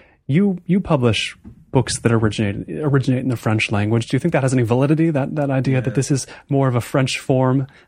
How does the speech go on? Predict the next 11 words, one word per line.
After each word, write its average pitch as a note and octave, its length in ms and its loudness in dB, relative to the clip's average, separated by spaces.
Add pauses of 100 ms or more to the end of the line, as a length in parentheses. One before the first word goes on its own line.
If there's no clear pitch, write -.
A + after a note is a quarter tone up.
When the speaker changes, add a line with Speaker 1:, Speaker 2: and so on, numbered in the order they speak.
Speaker 1:
than A#2+ 120 0
an A#2 100 0
English B2+ 340 0
language C3 320 -2
form? C#3+ 300 -4 (280)
Speaker 2:
What D#3 200 0
struck F#3 320 0
me, G#2 320 2
I A2 260 2
mostly, C3+ 360 2 (180)
uh, G2+ 340 2